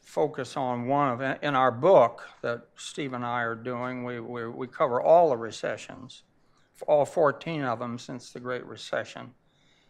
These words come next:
But I wanna, I will show you a slide for the, the, the double dip recession of eighty, eighty-two.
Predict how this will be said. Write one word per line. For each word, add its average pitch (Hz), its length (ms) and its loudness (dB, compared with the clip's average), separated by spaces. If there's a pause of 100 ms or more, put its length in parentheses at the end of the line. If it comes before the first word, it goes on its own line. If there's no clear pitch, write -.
But 131 180 0
I 131 100 0
wanna, 135 340 -2
I 131 200 -2
will 143 240 -2
show 151 240 0
you 131 140 0
a 117 40 -4
slide 123 540 -2
for 131 220 -10
the, 120 260 -8 (380)
the, 135 100 -18
the 117 160 -12
double 123 380 -4
dip 135 320 -6
recession 120 600 -6
of 110 120 -14
eighty, 120 360 -8
eighty-two. 113 680 -8